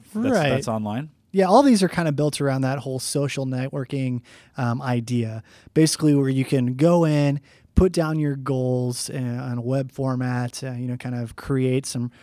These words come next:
Speaker 2: uh, really, you know, aesthetically pleasing, <laughs> um, um, goal sheets, and you can choose to share those with the other people using the websites. And all three of these,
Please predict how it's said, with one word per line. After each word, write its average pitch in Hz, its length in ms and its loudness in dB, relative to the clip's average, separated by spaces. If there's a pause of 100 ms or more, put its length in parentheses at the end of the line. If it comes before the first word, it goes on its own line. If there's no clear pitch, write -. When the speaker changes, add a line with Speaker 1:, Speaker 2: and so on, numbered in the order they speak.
(200)
Speaker 2:
uh, 143 100 -4
really, 147 340 6 (140)
you 147 120 -10
know, 120 180 -12 (240)
aesthetically 135 560 -4
pleasing, 127 720 -4 (220)
<laughs> 185 220 -6
um, 127 420 0 (320)
um, 127 320 -2
goal 147 240 6
sheets, 131 420 -2 (280)
and 147 180 4
you 151 80 4
can 160 160 2
choose 202 220 0
to 160 100 -2
share 170 340 0
those 135 380 0
with 139 140 -2
the 139 80 0
other 143 140 0
people 131 280 -4
using 123 300 -2
the 120 80 -6
websites. 123 600 -8
And 127 120 -8
all 156 160 2
three 143 260 0
of 123 140 -2
these, 120 380 0